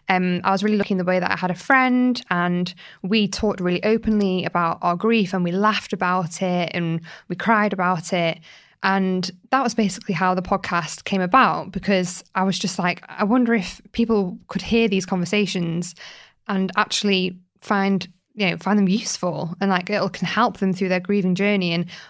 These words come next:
honestly, little did I know that it would go on for this long, and I would talk to so many people. And now,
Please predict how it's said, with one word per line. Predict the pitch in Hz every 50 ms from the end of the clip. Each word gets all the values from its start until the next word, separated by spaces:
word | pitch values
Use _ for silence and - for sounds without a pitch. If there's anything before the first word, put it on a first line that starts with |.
| - -
honestly, | 262 277 277 269 - 214 196 196
little | 196 214 - - 202
did | 180 185 180
I | 180 175
know | 175 170 165 160 143 135 165 175 165 - - _ -
that | - 170 160 156 - - - _ _ _ _
it | - 202 -
would | 180 185 175 170 170 - - - - - _ _ -
go | 214 202 185
on | 175 170 165 165 160 160 156 160 -
for | - - 156
this | 170 180 151 - -
long, | 165 165 160 156 160 -
and | 175 175
I | 175
would | 180 180 185
talk | - - - -
to | -
so | 170 - 202 190
many | 185 180 175
people. | 160 - 196 180 180 180 165
And | 160 165 175
now, | 185 190 180 180 175 175 175